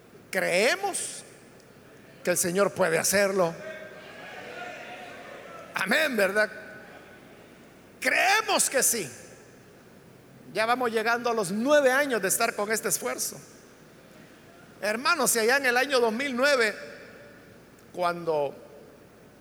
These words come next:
iniciamos este esfuerzo, a mí me hubieran dicho, o yo hubiera sabido que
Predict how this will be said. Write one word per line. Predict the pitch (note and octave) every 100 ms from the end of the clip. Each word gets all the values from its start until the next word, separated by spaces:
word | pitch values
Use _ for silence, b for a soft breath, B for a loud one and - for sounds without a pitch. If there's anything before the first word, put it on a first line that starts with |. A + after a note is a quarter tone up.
| - - - - -
iniciamos | D#3+ E3 D#3 A3 B3 A3+
este | A#3 A3+
esfuerzo, | F#3+ A3+ F#3
a | F3
mí | B3+
me | C#4+
hubieran | A3 A3 G#3 G3+
dicho, | G#3+ G#3+ - - - - - - - - -
o | E3
yo | A3+
hubiera | C#4 A#3 A#3+ A3
sabido | G3 F#3+ A3+ G3+ -
que | D#3+ D3